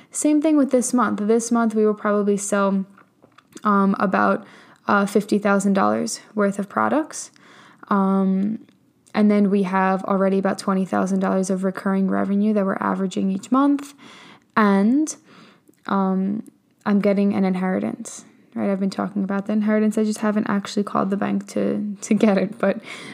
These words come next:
um, we're gonna be taking care of that today and tomorrow. So, right, that adds up.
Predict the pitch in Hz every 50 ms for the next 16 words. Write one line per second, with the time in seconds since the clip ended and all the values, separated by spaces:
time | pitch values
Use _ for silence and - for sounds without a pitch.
0 | - _ _ 196 185 185 185 190 190 185 196 190 190 196 190 190 202 - 196 185
1 | 185 180 - 190 185 185 185 - - - 190 185 180 185 185 185 - 196 190 185
2 | 185 190 - - 196 190 - - 202 196 190 190 - - - - - - - -
3 | _ - 208 214 220 214 220 226 233 240 233 - 220 208 208 202 208 - 95 -
4 | - - -